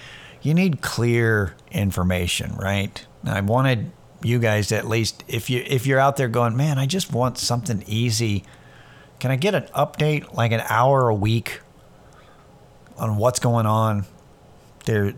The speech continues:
there it is. Osterholm update. That's what I, that's, you know, you're welcome. Or sorry, depending on, <laughs> uh, 'cause people, man,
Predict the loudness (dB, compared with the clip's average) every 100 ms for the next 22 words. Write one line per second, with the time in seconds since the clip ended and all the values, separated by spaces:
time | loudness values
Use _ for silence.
0 | -2 0 2 0 -6 -12 -14 -20 -20 -20
1 | -20 -20 -20 -20 -20 -20 -20 -12 -8 -6
2 | -4 -2 -2 -2 -6 -12 -14 -4 -2 0
3 | 2 2 0 0 -2 -2 -12 -10 -4 -2
4 | -4 -8 -20 -20 -20 -20 -20 -20 -20 -20
5 | -20 -20 -20 -20 -8 -2 2 2 2 -4
6 | -10 -20 -20 -20 -20 -20 -8 0 4 4
7 | 2 4 4 4 0 -6 -14 -6 0 2
8 | 2 0 0 -2 -2 -8 -2 -2 -2 -6
9 | -6 -4 -2 0 4 6 6 4 -2 -16
10 | -16 -14 -16 -20 -20 -20 -20 -20 -20 -20
11 | -20 -20 -20 -20 -20 -20 -20 0 2 4
12 | 4 4 4 2 4 4 2